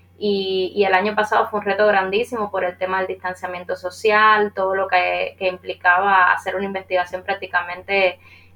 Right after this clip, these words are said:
eh, desde casa, gestionando entrevistas, eh, de manera online, eh, por WhatsApp, por correos electrónicos.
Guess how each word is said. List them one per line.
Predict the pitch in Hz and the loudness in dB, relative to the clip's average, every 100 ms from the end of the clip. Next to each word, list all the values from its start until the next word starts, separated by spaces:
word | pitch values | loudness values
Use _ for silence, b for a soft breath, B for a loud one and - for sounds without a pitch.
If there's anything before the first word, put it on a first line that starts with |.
| 185 | 0
eh, | 190 175 | 2 2
desde | 180 185 170 | 0 0 2
casa, | 190 226 - - | 6 6 4 -2
gestionando | 185 - 180 180 196 | -2 -4 -4 -4 -4
entrevistas, | 196 180 180 185 196 190 - | -2 -2 -2 -2 0 0 -2
eh, | 190 180 175 170 170 170 170 - b b _ - | -2 0 0 -2 -4 -10 -18 -20 b b _ -8
de | |
manera | 185 185 175 190 | -4 -2 0 0
online, | 180 185 220 226 214 208 202 202 202 | 4 6 8 6 4 2 0 -2 -2
eh, | 185 180 180 | 0 2 2
por | - 185 | 0 0
WhatsApp, | 175 175 - 214 226 | 0 0 4 6 6
por | 208 196 | 4 0
correos | 185 185 180 | 2 2 -2
electrónicos. | 175 - - 214 226 214 214 | -4 -6 0 0 0 -2 -4